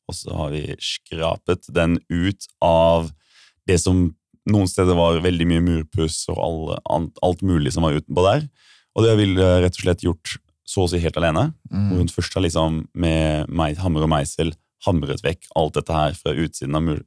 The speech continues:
Speaker 1: murveggen. Og så, siden den er liksom hundre og tretti år gammel, så har murpussen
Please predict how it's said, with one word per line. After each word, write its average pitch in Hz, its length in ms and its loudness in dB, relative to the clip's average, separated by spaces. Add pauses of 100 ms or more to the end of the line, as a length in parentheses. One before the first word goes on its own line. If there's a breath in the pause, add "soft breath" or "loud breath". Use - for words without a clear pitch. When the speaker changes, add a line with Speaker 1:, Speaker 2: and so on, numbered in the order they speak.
Speaker 1:
murveggen. 90 560 2 (680 soft breath)
Og 90 80 2
så, 92 380 2 (640)
siden 92 480 0
den 92 160 4
er 85 160 4
liksom 95 240 0
hundre 82 240 2
og 80 80 -2
tretti 87 240 -2
år 80 80 2
gammel, 80 260 4
så 104 140 0
har 98 80 4
murpussen 85 680 -2